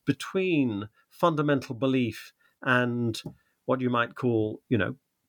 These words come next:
the positive law of a religion, uh, just disciplinary practice. It's not clear even to which they belong. Now, the first systematic attempt to deal with this kind of uncertainty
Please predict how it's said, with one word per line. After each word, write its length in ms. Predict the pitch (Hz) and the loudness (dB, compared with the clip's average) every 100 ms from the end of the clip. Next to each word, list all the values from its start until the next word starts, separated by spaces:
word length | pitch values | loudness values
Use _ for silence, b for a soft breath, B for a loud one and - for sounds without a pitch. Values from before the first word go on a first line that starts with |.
| _ _ _ - _ _ _ _ _ - | _ _ _ -20 _ _ _ _ _ -6
the 80 | 113 | -2
positive 520 | - 156 113 131 120 | 2 2 2 -2 -2
law 500 | 139 135 117 113 110 - | 0 2 2 0 -2 -4
of 320 | - 117 101 - | 2 2 2 -2
a 80 | 123 | 0
religion, 640 | 117 117 107 110 110 107 - | 0 0 0 0 -2 -6 -4
uh, 160 | 113 104 107 | 0 2 2
just 280 | - 107 - _ | -2 -2 -4 _
disciplinary 560 | 135 123 120 135 117 113 | 0 0 0 0 2 2
practice. 560 | 151 139 - - - B B B | 2 0 -4 -8 -8 B B B
It's 180 | 131 113 | -4 4
not 260 | 170 - | 4 4
clear 280 | 185 175 131 | -2 0 0
even 500 | - 180 135 110 113 120 b _ - - | -2 0 0 -2 -4 -12 b _ -20 -6
to 100 | - | 2
which 260 | 135 - - | 2 2 -2
they 300 | 131 123 127 | -2 0 0
belong. 540 | 120 151 165 92 95 - B B B | 0 0 0 -2 -8 -20 B B B
Now, 340 | 156 165 120 104 B B B B | 0 2 2 -4 B B B B
the 80 | 151 | -8
first 560 | - 226 269 - - - - | 0 4 4 2 -8 -12 -12
systematic 640 | - - 170 180 190 185 135 | -2 0 0 2 0 0 -6
attempt 460 | 131 151 110 120 | 0 2 2 -4
to 80 | - | -8
deal 260 | 113 156 139 | -2 0 0
with 140 | 98 | -2
this 420 | - - - - _ _ - | -6 -6 -6 -8 _ _ -2
kind 240 | 143 120 | 0 2
of 80 | 110 | 0
uncertainty 800 | 110 110 139 - 120 107 110 | -2 0 0 0 -4 -4 -6